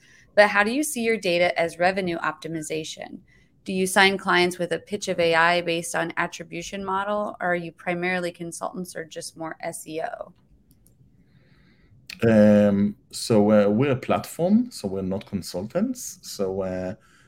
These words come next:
Speaker 2: customers actually use, uh, the platform. They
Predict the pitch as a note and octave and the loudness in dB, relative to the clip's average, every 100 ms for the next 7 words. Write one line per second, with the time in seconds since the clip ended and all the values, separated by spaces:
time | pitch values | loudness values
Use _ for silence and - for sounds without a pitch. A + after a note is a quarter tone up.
0 | _ - A2 - A2 G2+ G#2 - G#2 F#2 | _ -10 -8 0 0 2 -2 -4 -6 -4
1 | F2+ G2 A2 C3 D#3+ D#3+ - G2+ F#2+ F2+ | -6 -2 -2 -2 -10 -12 -12 -8 -6 -6
2 | F2 F2+ F2 E2+ E2 - F2 - - E3 | -8 -8 -8 -8 -12 -10 -8 -8 -6 -2
3 | G#3 G#3+ _ _ _ _ F#2 | -2 -2 _ _ _ _ -6